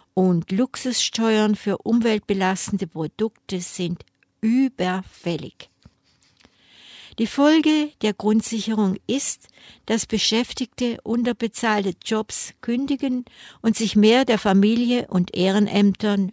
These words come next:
widmen können. Das heißt,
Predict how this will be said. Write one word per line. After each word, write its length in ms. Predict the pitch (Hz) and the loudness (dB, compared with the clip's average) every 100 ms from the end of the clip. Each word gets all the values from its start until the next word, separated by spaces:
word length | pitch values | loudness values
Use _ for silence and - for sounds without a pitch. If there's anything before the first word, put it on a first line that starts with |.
| - | -6
widmen 460 | 180 190 185 180 - | -6 -2 0 -2 -2
können. 420 | 185 170 170 160 _ _ - - - | -2 0 -2 -4 _ _ -20 -20 -6
Das 320 | 220 220 - | -4 -2 -4
heißt, 680 | 175 175 226 311 - - - | -2 0 0 -2 -6 -10 -20